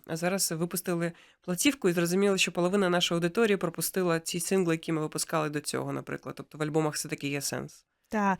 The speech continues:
Speaker 2: І ви почали його записувати на Bobina Records, а закінчили вже на студії двісті одинадцять. Е, так сталося, тому що засновник Bobina Records, е, Дмитро Хомулко, Боб,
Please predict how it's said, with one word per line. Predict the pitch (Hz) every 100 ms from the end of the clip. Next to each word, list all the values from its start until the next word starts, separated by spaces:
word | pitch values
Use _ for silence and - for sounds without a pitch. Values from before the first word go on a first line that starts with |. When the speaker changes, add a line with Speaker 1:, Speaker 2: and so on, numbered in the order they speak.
| - -
Speaker 2:
І | 214 208
ви | 202 277
почали | 320 254 262
його | 269
записувати | 226 226 262 - 233 220 - 208 202
на | 202 214 208 196
Bobina | 190 196 208 196 185 175 190
Records, | 175 - 285 - - -
а | 196
закінчили | 196 202 196 277 254
вже | 185 214 208
на | 190
студії | 185 - 208 202
двісті | 175 190 190 185
одинадцять. | 175 180 202 269 320 294 - - - - -
Е, | 190 185
так | - 247
сталося, | - 226 202 -
тому | 208 214
що | - 208 196
засновник | 202 - 226 214 196
Bobina | 190 196 202 190
Records, | 185 185 185 175 - -
е, | 170 165 52 - -
Дмитро | 185 180 202 208 202
Хомулко, | 190 196 190 180 175
Боб, | 185 190 -